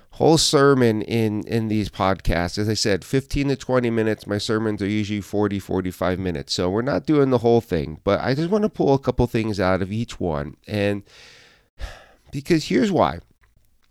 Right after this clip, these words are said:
One of the great things that you and I have the opportunity to do is learn from the mistakes of other people. And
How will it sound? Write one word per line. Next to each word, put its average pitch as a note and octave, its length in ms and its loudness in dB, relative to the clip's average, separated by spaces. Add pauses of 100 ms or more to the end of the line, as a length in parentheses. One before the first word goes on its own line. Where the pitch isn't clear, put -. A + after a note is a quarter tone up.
(200)
One A#2+ 260 -2
of - 120 -2
the A#3+ 60 2
great D3 300 2
things A2+ 280 0
that G2+ 120 0
you A#2+ 160 0
and B2 100 -2
I G#2+ 120 0
have G2+ 240 -2
the G#2 100 0
opportunity G2+ 840 -4
to D#2+ 120 -12
do F#2 400 -2
is F#2+ 320 -4
learn A#2 400 2
from F3+ 200 -4
the D#3+ 60 0
mistakes B2 560 0
of F2+ 360 -2
other F#2+ 280 -2
people. D2 500 -6 (640)
And G#2+ 800 -2